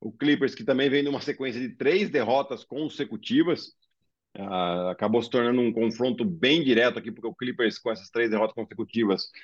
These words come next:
caiu pra sexto, é, desde a chegada do Westbrook, mas não, não é, é só uma coincidência, tá? Então, deixa pra lá. <laughs> É, e depois vai ter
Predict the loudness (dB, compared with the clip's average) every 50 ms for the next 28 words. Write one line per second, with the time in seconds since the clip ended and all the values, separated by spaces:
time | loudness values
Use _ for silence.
0 | -20 _ _ 0 2 4 4 4 4 4 2 2 2 2 2 4 4 2 0 -6
1 | -12 -12 -14 _ _ _ _ _ _ _ _ _ _ _ _ -10 -8 -4 -2 0
2 | 0 2 2 4 4 4 4 2 2 2 2 0 0 -2 -2 -4 -2 -2 -2 0
3 | 0 -2 -2 -4 -2 -2 0 0 0 0 0 0 0 0 -2 -2 -6 -6 -4 -4
4 | -6 -4 -4 -2 -2 -2 -2 -2 -4 -4 -4 -4 -2 -2 0 0 0 -2 -4 -4
5 | -2 -2 -2 -2 -2 -8 -8 -6 -8 -8 -8 -10 -12 -10 -8 -6 -4 -4 -4 -6
6 | -6 -8 -8 -8 _ _ _ _ _ _ -8 -4 0 2 2 2 0 -2 -4 -4
7 | -2 -2 -4 -4 _ _ _ _ -6 -6 -4 -4 -4 -4 -2 -2 0 2 4 4
8 | 4 4 2 -2 -8 -20 _ _ _ _ _ _ _ _ -20 -20 _ _ _ _
9 | _ 2 4 6 6 8 8 8 8 8 8 8 6 4 2 0 -2 -2 0 2
10 | 0 0 0 2 2 2 2 4 4 2 0 2 0